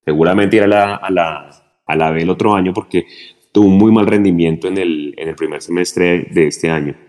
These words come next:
Cuando uno mira las estadísticas, ve que el Unión Magdalena creo que solo tuvo un remate a puerta que fue por allá al minuto setenta y ocho. Entonces creo que, pues, uno le entiende la molestia a Gamero durante el partido que,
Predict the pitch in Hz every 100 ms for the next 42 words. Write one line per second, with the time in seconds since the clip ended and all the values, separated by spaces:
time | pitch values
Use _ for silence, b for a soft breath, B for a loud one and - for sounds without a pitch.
0 | _ _ _ _ _ - 82 85 101 110
1 | 113 113 95 82 82 95 110 104 80 87
2 | - 92 104 110 90 82 92 101 85 -
3 | 110 - 82 98 101 101 101 104 104 107
4 | 98 104 101 87 92 95 85 90 90 95
5 | 101 98 82 73 73 71 90 85 80 98
6 | 95 113 90 - - _ _ - 131 120
7 | 120 127 143 123 110 113 127 123 98 107
8 | 113 113 98 98 117 110 98 90 85 82
9 | 85 - 113 85 - _ _ _